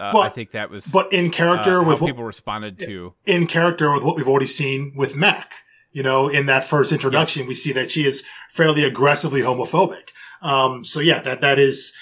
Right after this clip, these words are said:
Speaker 2: while it is very much a trope, it is something that, um, you already understand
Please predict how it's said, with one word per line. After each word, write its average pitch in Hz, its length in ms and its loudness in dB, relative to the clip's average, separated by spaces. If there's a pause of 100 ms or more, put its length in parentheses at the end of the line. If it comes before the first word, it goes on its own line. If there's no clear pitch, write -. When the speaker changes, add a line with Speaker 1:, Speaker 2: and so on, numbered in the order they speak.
Speaker 2:
while 156 180 4
it 147 80 0
is 180 120 6
very 147 180 0
much 135 160 -6
a - 40 -20
trope, 135 360 -2
it 139 140 -2
is 139 200 2
something 139 360 -2
that, 135 320 0 (340)
um, 135 480 -2 (400)
you 160 400 2
already 170 400 4
understand 151 760 0